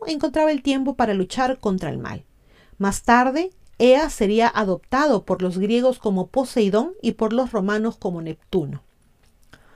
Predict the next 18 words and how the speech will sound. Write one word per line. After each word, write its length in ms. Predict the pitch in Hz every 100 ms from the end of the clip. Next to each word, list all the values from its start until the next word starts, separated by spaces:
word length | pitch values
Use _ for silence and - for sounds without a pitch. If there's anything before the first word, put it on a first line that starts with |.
| - - - - - - -
En 140 | 277
algunas 340 | 294 370 440 339
leyendas 380 | 262 311 339
de 60 | 262
Escocia 420 | - 277 277 277
y 100 | 220
Gales, 520 | 208 277 277 185 - -
las 160 | 220
sirenas 340 | - 262 330 339
se 120 | 285
hicieron 340 | - 285 311 -
amigas 580 | 208 247 349 220 180 -
e 60 |
incluso 640 | 208 196 285 392 427 - 143
se 180 | - 180
casaron 560 | 180 - 277 320 233
con 140 | 180 165
humanos. 680 | 160 156 - - - -